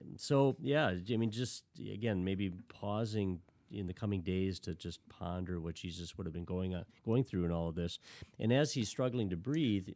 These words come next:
you know, and this might be a good podcast sometime too, to talk about the seven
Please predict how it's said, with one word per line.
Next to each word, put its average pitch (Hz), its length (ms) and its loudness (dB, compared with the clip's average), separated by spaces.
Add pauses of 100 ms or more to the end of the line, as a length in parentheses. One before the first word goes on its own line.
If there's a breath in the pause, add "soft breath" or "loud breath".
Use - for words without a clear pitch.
(160)
you 117 100 -4
know, 98 200 -2 (100)
and 104 100 -6
this - 140 -8
might 85 120 -6
be 90 140 -4
a 85 60 -4
good 87 240 -8
podcast 87 460 -6
sometime 85 360 -6
too, 98 160 -6
to 92 100 -10
talk 90 280 -6
about 85 180 -4
the - 100 -12
seven 85 440 -4